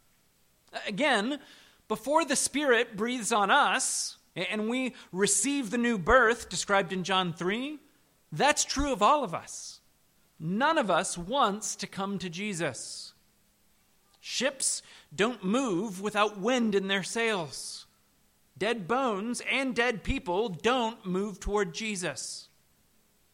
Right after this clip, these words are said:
This is what the Spirit does. So, why do they and we not want to come to Jesus?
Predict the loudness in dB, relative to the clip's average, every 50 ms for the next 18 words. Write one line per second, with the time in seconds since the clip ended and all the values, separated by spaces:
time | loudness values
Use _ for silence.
0 | _ _ _ _ _ _ _ _ -10 -8 -8 -8 -6 -6 -6 -6 -4 -6 -6 -6
1 | -6 -4 -2 0 0 0 -2 -4 -6 -2 0 0 2 0 -2 -4 -8 -10 -10 -12
2 | -12 -14 -16 _ _ _ _ _ _ _ _ _ _ _ _ _ _ _ _ _
3 | _ _ _ _ _ _ -4 -2 0 0 0 0 -4 -8 -14 -20 -20 -20 -20 _
4 | _ _ _ _ _ _ _ _ -2 0 2 2 2 2 0 -2 -2 -2 0 4
5 | 4 6 6 6 2 0 0 -2 -2 -4 -4 -4 -2 -2 -2 -2 -2 -2 -2 0
6 | 0 0 0 0 -2 -4 -6 -8 -12 -16 -20 -20 _ _ -4 0 4 4 4 4
7 | 2 0 -4 -6 0 2 2 2 2 -2 -4 -6 -6 -4 -4 -2 -2 -2 -4 -6
8 | -8 -6 -6 -6 -4 -4 -6 -8 -8 -10 -10 -10 -12 -14 -18